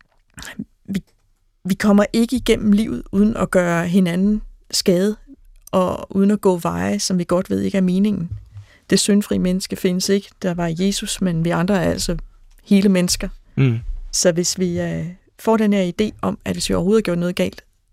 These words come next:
Speaker 1: så kan det godt ske, at det er nok til, at, øh, at vi ikke kommer i paradis. Altså, jeg synes, vi skal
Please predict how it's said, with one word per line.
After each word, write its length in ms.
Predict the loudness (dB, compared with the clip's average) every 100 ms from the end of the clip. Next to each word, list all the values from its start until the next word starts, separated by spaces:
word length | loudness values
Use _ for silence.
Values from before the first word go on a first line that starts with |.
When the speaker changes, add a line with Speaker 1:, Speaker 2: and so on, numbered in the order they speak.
| _
Speaker 1:
så 180 | -2 -2 -2
kan 160 | 0
det 80 | 0
godt 180 | -2 -4
ske, 180 | -4 -4
at 120 | -4
det 60 | -2
er 40 |
nok 220 | -2 -4 -4
til, 200 | -4 -6 _ _ _ _ -2
at, 260 | -2 -2
øh, 260 | -4 -4 -8 -12 _ _ _ _
at 100 | -2
vi 80 | 0
ikke 120 | 0
kommer 240 | -2 -2 -2
i 40 |
paradis. 500 | -2 -4 -4 -8 -14 _ _ _ -20 _ -2
Altså, 200 | 2 2
jeg 120 | 0 0
synes, 220 | 0 2
vi 60 |
skal 280 | 2 4 2